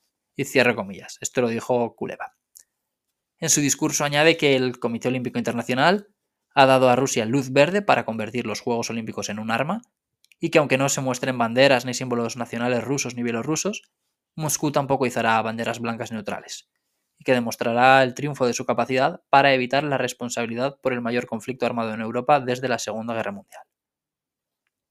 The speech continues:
Otro ucraniano que se ha mostrado muy crítico ha sido el ministro de Deportes en funciones, que es Mativ Bidny. Él expuso en una entrevista con la agencia France Press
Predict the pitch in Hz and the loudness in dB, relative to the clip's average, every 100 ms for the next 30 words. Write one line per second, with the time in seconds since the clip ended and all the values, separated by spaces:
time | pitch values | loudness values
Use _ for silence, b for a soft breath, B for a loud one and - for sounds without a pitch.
0 | _ _ _ _ _ _ _ _ - 160 | _ _ _ _ _ _ _ _ 2 4
1 | 147 135 135 139 139 135 123 _ _ _ | 4 2 0 0 -2 -4 -6 _ _ _
2 | _ _ - - 240 240 127 117 120 117 | _ _ -6 -4 -4 -2 -2 -2 -2 -4
3 | 151 165 160 147 127 117 113 117 120 120 | -2 -2 -2 -2 -2 -4 -4 -6 -4 -2
4 | 117 110 113 117 107 110 104 135 143 190 | -2 -4 -6 -8 -10 -10 -8 -4 -2 -2
5 | 220 - _ _ _ _ - 127 127 123 | -4 -10 _ _ _ _ -6 -4 -2 -4
6 | 120 127 135 160 190 202 - _ - 131 | -6 -4 -4 -2 -4 -4 -12 _ -14 -6
7 | 120 117 - 113 - 135 120 113 117 113 | -4 -2 -4 -8 -8 -8 -8 -6 -6 -4
8 | 120 123 120 117 113 110 120 123 120 110 | -6 -4 -4 -2 -4 -4 -4 -2 -2 -2
9 | 117 110 - 139 190 - | -4 -6 -2 -2 -2 -4